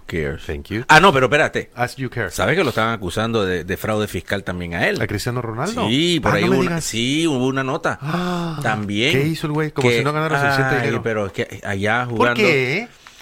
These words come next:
Speaker 1: Mira, se
Speaker 2: Con
Speaker 1: fueron,
Speaker 2: tanta
Speaker 1: se
Speaker 2: lana
Speaker 1: fue-,
Speaker 2: que,
Speaker 1: bueno,
Speaker 2: que
Speaker 1: se
Speaker 2: ganan.
Speaker 1: fueron contra Messi y el papá. Después se fue, yo creo que este es uno nuevo. Otra, otra nueva demanda de fraude fiscal.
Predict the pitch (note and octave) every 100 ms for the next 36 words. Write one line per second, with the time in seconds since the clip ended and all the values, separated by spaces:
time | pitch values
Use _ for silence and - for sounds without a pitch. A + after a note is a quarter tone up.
0 | - C3 C#3 A#2 F2+ D#3 D#3+ A3+ - B3
1 | A#3+ G#3+ G3+ - D#3 A#2 G#3 C3 C#3 F3
2 | - G3 A3+ G#3+ E3 B2 A#2 A2+ - C#3
3 | A2 F#2 D#2+ - - - - - - -
4 | G#2 - F3 F3+ E3+ F3 B2 C3 D#3 D#3
5 | C3 C3 D#3 C#3+ C#3 C3 G2+ E2+ C#2+ -
6 | - - - - - A2+ B2 C3 A2+ -
7 | A#2+ A#2+ B2 A#2 G2 G#2 A#2 G2+ - G2
8 | G2+ A2 - F2 - E2 E2